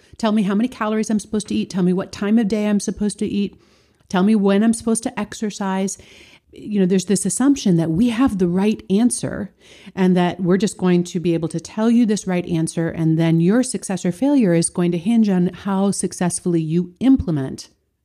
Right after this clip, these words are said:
our instructions. And having now been doing this for so long and worked with so many people, it's very clear to me that it's not about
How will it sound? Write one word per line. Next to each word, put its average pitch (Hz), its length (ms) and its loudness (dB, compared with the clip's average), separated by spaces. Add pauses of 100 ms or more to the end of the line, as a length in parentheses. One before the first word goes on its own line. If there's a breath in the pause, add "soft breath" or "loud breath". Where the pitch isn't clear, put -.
our 151 440 -4 (380)
instructions. - 760 -8 (600 loud breath)
And 202 400 2 (300)
having 226 280 0
now 208 180 0
been 180 180 0
doing 170 280 0
this 156 260 -4
for 160 420 -2
so 247 300 2
long 185 320 2
and 165 120 0
worked 165 160 -4
with 208 100 -4
so 269 160 0
many 226 160 4
people, 165 480 -2 (320 loud breath)
it's 190 240 0
very 233 200 2
clear 226 320 0
to 214 140 -4
me 180 160 2
that 175 140 2
it's 180 160 0
not 220 260 0
about 214 320 -4